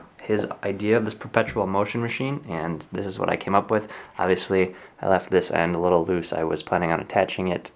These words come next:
uh, with an arm sticking off of this vertical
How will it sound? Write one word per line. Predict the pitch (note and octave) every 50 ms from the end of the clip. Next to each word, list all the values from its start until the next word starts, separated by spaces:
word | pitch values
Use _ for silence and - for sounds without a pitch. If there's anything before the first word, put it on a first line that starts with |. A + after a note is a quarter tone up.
| _ -
uh, | G2 F2+ E2 D2 C#2
with | E2 F2+ E2+ -
an | E2+ - - -
arm | G2 F#2+ F#2+ F#2 F2+ F2+
sticking | - - - A2 - - G#2 G2
off | F#2+ F#2+ - -
of | E2+ -
this | - G2 F#2+ - - - - - - - - - -
vertical | A2 G2 F#2 F#2 F2+ - G2 F2 F2+ -